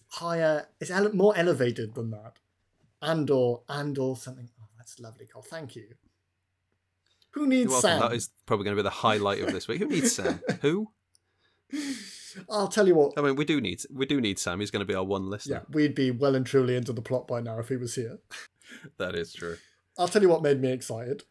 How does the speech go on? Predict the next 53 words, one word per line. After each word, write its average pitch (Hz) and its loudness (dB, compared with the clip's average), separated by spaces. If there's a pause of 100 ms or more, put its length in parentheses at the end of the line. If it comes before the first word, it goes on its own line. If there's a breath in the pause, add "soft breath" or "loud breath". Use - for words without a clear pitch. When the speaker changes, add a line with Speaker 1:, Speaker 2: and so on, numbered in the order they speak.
(240)
Speaker 1:
is 127 -4
the 127 0
big 156 0
old 160 2
Gatling 135 0
gun. 123 -4 (140)
Well, 135 -4
I 139 -4
suppose 135 2
it 127 0
was 123 -6
just 123 -6
a 120 -8
repeater 127 -8
in 120 -6
this 123 -8
one, 113 -12 (200)
but 143 -12
the 143 -2
one 143 4
they 135 4
tried 127 -2
to 127 -4
blow 127 0
open 120 -4
the 117 -4
door 117 -4
that 127 -10
was 127 -6
barred 120 -4 (360)
with. 110 -10
That's 131 -12
why 123 -6
they 120 -8
couldn't 123 -10
blow 120 -8
open, 120 -12
'cause 117 -18
it - -18
was 117 -20
barred. 113 -20 (760)
Uh, 123 -4 (600)
that's 160 -8
from 170 -4
The 160 -2
Mandalorian, 165 0
right? 139 -8 (680)
It 165 -8
was 143 -4
on 151 -2
a 135 -4
hover 160 -2
thing. 147 -4